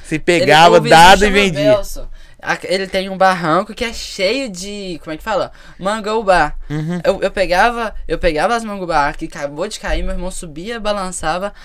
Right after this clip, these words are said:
Speaker 2: a gente enchia aqueles baldes, subia o barranceiro até torto, chegava em casa, lavava, ia vendendo nos prédios que são atrás da nossa casa. A gente batia no
Speaker 1: Ah,
Speaker 2: telefone,
Speaker 1: a pessoa
Speaker 2: "A
Speaker 1: não
Speaker 2: gente tá
Speaker 1: tinha,
Speaker 2: vendendo."
Speaker 1: né?
Speaker 2: A gente, é, os, os
Speaker 1: Você vendia o quê?
Speaker 2: apartamentos não tinha.
Speaker 1: Dúzia? O que que é?
Speaker 2: A gente vendia unidade, era,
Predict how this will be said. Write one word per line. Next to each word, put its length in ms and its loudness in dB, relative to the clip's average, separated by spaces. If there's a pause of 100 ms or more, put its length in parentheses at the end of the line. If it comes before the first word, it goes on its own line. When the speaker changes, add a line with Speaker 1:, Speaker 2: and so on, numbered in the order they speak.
(160)
Speaker 2:
a 120 -6
gente 300 -8
enchia 420 -6
aqueles 280 -4
baldes, 280 0
subia 400 -6
o 40 -8
barranceiro 600 -8
até 260 -10
torto, 400 -12
chegava 260 -8
em 40 -18
casa, 260 -10
lavava, 600 -8 (260)
ia 160 -8
vendendo 280 -10
nos 160 -16
prédios 440 -4
que 80 -16
são 140 -10
atrás 440 -6
da 100 -16
nossa 220 -12
casa. 420 -8 (280)
A 60 -20
gente 100 -16
batia 300 -10
no 80 -6
Speaker 1:
Ah, 40 -8
Speaker 2:
telefone, 540 -4
Speaker 1:
a 40 -2
pessoa 400 -4
Speaker 2:
"A 40 -6
Speaker 1:
não 80 -6
Speaker 2:
gente 80 -6
tá 120 -8
Speaker 1:
tinha, 320 -2
Speaker 2:
vendendo." 200 -8
Speaker 1:
né? 60 -16 (280)
Speaker 2:
A 100 -12
gente, 260 -16
é, 220 -6
os, 220 -14
os 160 -12
Speaker 1:
Você 160 0
vendia 260 2
o 60 -4
quê? 100 4
Speaker 2:
apartamentos 180 4
não 100 6
tinha. 140 2
Speaker 1:
Dúzia? 300 0
O 20 -8
que 160 -8
que 140 -12
é? 60 -6
Speaker 2:
A 80 0
gente 180 -8
vendia 200 -10
unidade, 440 -6
era, 240 -8